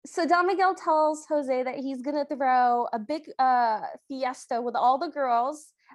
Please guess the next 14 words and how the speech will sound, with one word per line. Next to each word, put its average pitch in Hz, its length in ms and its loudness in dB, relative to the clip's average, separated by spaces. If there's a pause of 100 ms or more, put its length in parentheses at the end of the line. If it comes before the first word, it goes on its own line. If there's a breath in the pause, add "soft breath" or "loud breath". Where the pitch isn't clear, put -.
(160)
and 311 160 0
that 370 100 2 (100)
he 370 100 -4 (100)
better 285 260 4
pick 277 240 -8
a 240 60 -6
wife. 185 420 -10 (540 soft breath)
And 277 120 4
I 302 100 4
guess 392 460 2
the 359 100 -2
thinking 330 380 -4
here 247 320 -2
is, 208 540 0